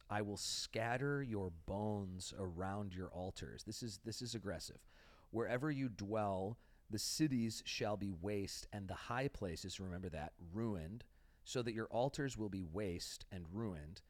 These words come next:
and your idols broken and destroyed, your incense cut down, and your works wiped out. And the slain shall fall in the, in your midst, and you will know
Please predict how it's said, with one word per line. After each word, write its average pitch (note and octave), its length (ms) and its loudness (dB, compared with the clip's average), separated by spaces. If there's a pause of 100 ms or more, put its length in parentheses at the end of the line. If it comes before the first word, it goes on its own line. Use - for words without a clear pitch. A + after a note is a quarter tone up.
(280)
and G2 140 -4
your G2 200 -4
idols A#2+ 500 2
broken A2 800 0
and F2+ 120 -4
destroyed, G2+ 640 2 (420)
your G#2 120 0
incense B2 540 2
cut - 400 0
down, G#2 640 2
and G2+ 160 0
your G2 160 4
works G2+ 460 2
wiped F#2 420 0 (120)
out. F2+ 420 -2 (720)
And G#2 140 2
the G2 60 0
slain B2+ 640 4
shall G#2+ 320 4
fall A#2 540 6
in G#2 220 -2
the, F#2+ 200 -4
in G#2+ 160 2
your G2+ 140 2
midst, G2+ 440 4 (100)
and G#2+ 240 2
you B2 340 4
will A#2 340 6
know G#2+ 720 4